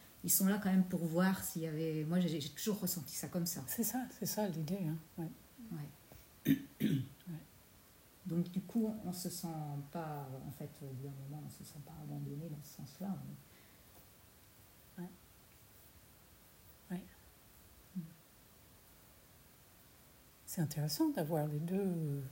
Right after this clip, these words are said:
Speaker 1: Ouais.
Speaker 2: comme, bon. Vous deux qui avez une longue pratique face au mur et maintenant exerce autrement, mais nous, toi par exemple, qui juste pendant ces quatre jours,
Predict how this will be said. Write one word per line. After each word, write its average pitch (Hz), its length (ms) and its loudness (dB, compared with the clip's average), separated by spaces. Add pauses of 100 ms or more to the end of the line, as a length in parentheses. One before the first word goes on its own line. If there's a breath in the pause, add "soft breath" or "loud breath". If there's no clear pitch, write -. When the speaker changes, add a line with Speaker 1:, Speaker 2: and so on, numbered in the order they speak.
(140)
Speaker 1:
Ouais. 185 80 0 (240)
Speaker 2:
comme, 143 320 2 (300)
bon. - 120 -6 (720 loud breath)
Vous 202 240 8
deux 214 160 12
qui 185 240 10
avez 170 180 12
une 165 80 12
longue 165 180 12
pratique 160 720 2 (420)
face - 260 4
au 143 40 2
mur 233 360 8 (140)
et 151 120 0
maintenant 151 540 0
exerce - 520 0
autrement, 170 460 2
mais 185 180 8
nous, 214 360 10 (840 loud breath)
toi 185 200 10
par 160 120 6
exemple, 175 380 6
qui 160 120 2
juste 180 240 4
pendant 156 300 8
ces 156 180 6
quatre 143 200 0
jours, 214 340 8